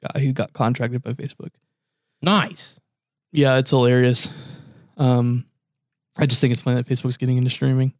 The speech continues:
Speaker 2: Well, Facebook's trying to take over the world. Like <laughs>
Speaker 1: They're trying to be Disney.
Speaker 2: They're trying to be everything, dude. They literally, I think they wanna be everything. They're like, "How can we become the number one streaming video platform at the same time, be YouTube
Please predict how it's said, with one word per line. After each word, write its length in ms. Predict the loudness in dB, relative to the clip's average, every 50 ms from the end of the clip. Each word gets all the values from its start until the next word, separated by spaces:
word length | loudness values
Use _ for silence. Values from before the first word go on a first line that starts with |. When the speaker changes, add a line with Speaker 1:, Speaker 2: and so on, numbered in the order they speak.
| _ _ _ -10
Speaker 2:
Well, 100 | -10 -2
Facebook's 400 | 0 2 2 2 2 0 0 0
trying 180 | 0 0 -2
to 60 | 0
take 100 | 0 2 2
over 140 | 2 2 0
the 80 | -2
world. 420 | 0 0 0 0 -2 -4 -8 -6 -2
Like 220 | -2 0 0 0 -2 -4
<laughs> 720 | -6 -6 _ -20 -20 -20 -20 -20 -20 _ -14 -8 -6 0
Speaker 1:
They're 160 | 2 4 4
trying 200 | 4 4 4 4
to 40 | 4
be 80 | 4 2
Disney. 480 | 2 2 0 0 2 0 -2 -2 -4 -6 _ _ -20 -20 _ _ _
Speaker 2:
They're 80 | -8 0
trying 160 | 2 4 4
to 40 | 4
be 120 | 4 4
everything, 600 | 2 2 4 4 4 4 4 2 0 0 0 0 2
dude. 240 | 2 2 2 2 0 -4 -18 -16 -6 0
They 140 | 2 4 6
literally, 340 | 6 6 6 6 6 4 4
I 140 | 4 2
think 160 | 4 2 4 4
they 80 | 4
wanna 220 | 4 4 4 4 4
be 120 | 2 2
everything. 380 | 4 4 2 2 0 0 -2 0
They're 100 | 0 0
like, 140 | -2 -2
"How 160 | -2 -2 -2 0
can 140 | 0 0 -2
we 80 | -2
become 340 | -2 -2 -4 -4 -2 0 0
the 60 | 2
number 260 | 2 2 2 2 2 2
one 180 | 2 2 2 0 _ _ -20 -20 -20 -20 _ _
streaming 420 | -14 -4 0 2 4 4 4 4
video 300 | 4 4 2 2 2 0
platform 680 | 0 0 -2 -2 -2 -2 -2 -2 0 0 -2 -2 -4 _ _ _
at 100 | -14 -14
the 60 | -12 -12
same 340 | -6 0 2 4 4 4
time, 440 | 4 4 4 4 4 2 2 0 -2 _ _ _ _ _ _ -4
be 240 | -2 0 0 -2 -4 _ _ _ -20 -20 _ _ -4
YouTube 840 | 2 6 6 8 10 8 8 6 2 -4 -4 -4 -2 -4 -4 -6